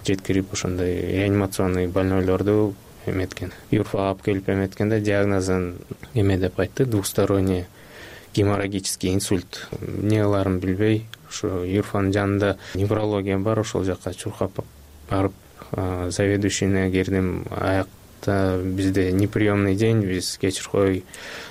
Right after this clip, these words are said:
кабыл ала албайбыз деп, а, эметишти. Жок деп айтышты. Мен эмне кыларын билбей, ошо жанында нейрохирургияга барсам дагы, апам скорыйда жатат, заведующий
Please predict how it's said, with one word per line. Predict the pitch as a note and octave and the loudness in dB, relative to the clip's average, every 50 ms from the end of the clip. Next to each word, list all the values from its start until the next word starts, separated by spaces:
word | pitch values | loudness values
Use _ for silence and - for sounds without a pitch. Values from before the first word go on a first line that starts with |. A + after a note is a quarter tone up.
| - - - - | -18 -20 -12 -6
кабыл | - G#2 F#2+ F#2+ F#2 | -4 -2 0 2 2
ала | F#2 F#2 F#2+ F#2 | 2 4 4 2
албайбыз | F#2+ F#2+ F#2+ G2 G2 F#2+ F#2 F#2 - | 2 2 2 2 2 2 0 -2 0
деп, | - A#2 A2 A2+ - - - - | 0 0 0 -2 -4 -18 -12 -6
а, | - G2 F#2+ F#2+ F#2 F2+ F#2 F#2 F#2+ F#2+ F#2+ F#2 G2 | -4 -2 -2 -2 -2 -4 -4 -6 -6 -6 -6 -2 0
эметишти. | G#2+ G2+ F#2+ - - - - C3+ C3+ C#3 C#3 - - - - - - - | 0 0 0 -2 -4 0 2 2 2 2 0 -4 -14 -20 -20 -10 -4 -2
Жок | G2+ G2 - - | -2 -2 -2 0
деп | - A2 - - | -2 -2 0 0
айтышты. | G2 F#2 - - - - A2+ | 0 0 0 -2 -2 0 2
Мен | A2 G#2 G2+ G2 F#2 | 2 4 4 2 2
эмне | F#2 F#2+ F#2 G2 G2+ G2+ | 2 2 2 2 4 4
кыларын | G2+ G2 G2 F#2+ F#2+ F2+ | 2 2 2 2 0 0
билбей, | F2 F2 F#2 G2+ G#2 G2+ G2 F2+ F#2 | -2 -2 0 2 2 2 2 0 -2
ошо | F2 - - G2 | -4 -2 0 0
жанында | F#2 F#2 G2+ G2+ G2+ G2+ G2+ F#2 F2+ | 2 2 2 0 0 0 0 0 2
нейрохирургияга | F#2 F#2+ G2+ G#2 G2+ G2+ G2 F#2 - - - - - - - - G#2 F#2+ G2 G2+ F#2+ - G#2 G2+ F#2+ G2 | 2 2 2 4 4 2 0 0 -2 -8 -14 -14 -14 -12 -6 0 2 4 4 4 2 2 2 2 2 2
барсам | F#2 F#2+ F#2+ F2+ - - G#2+ G2 G2+ | 0 0 0 -2 -2 -2 -2 0 0
дагы, | G#2 G#2 A2 A2+ B2 C3 - - - - - - - - - - - - - - | 2 2 2 2 0 -2 -4 -10 -18 -16 -16 -16 -16 -16 -18 -20 -20 -16 -10 -6
апам | - F#2 F#2 F#2 - G#2 G2+ F#2 F2+ | -2 -2 -2 -2 -2 -2 -2 -2 -4
скорыйда | - - A2+ G#2+ G#2 G#2+ G2+ G2 G2 F#2 | -2 -2 -2 0 0 0 0 0 0 0
жатат, | F#2 G2+ G2 G2+ - A#2+ B2 B2 | 0 0 -2 0 0 0 0 0
заведующий | - G2+ G2 G#2 A2 A2 A2 G#2 G2 F#2+ F2+ - - - F#2+ F2+ F2+ - | -2 -2 0 2 4 4 2 2 0 -2 -2 -2 -2 -2 -2 -2 -4 -6